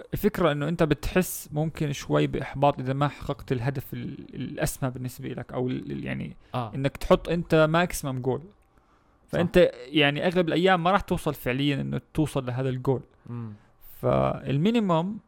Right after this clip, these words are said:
Speaker 1: مثل ما حكت سهام، آه، حتى هاي مرة د-، د-، سمعتها ببودكاست لوحدة كاتبة،
Speaker 2: مم.
Speaker 1: كانت تحكي إنه المينيموم، المينيموم جول بالنسبة لها كان كتابة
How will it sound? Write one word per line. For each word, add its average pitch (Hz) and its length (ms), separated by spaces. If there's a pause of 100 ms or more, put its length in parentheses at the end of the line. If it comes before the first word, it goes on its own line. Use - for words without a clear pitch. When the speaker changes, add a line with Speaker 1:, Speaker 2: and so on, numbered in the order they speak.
(140)
Speaker 1:
مثل 151 160
ما 147 80
حكت 143 220
سهام، 135 500 (760)
آه، 139 1000
حتى 160 260
هاي 151 640 (180)
مرة 156 220
د-، 139 140 (560)
د-، 135 500 (540)
سمعتها 139 400
ببودكاست 135 840 (100)
لوحدة 131 400
كاتبة، 143 540 (440)
Speaker 2:
مم. 120 200
Speaker 1:
كانت 156 300
تحكي 160 340
إنه 135 600 (380)
المينيموم، 185 560
المينيموم 175 360
جول 185 180
بالنسبة 185 300
لها 180 100
كان 180 240
كتابة 185 380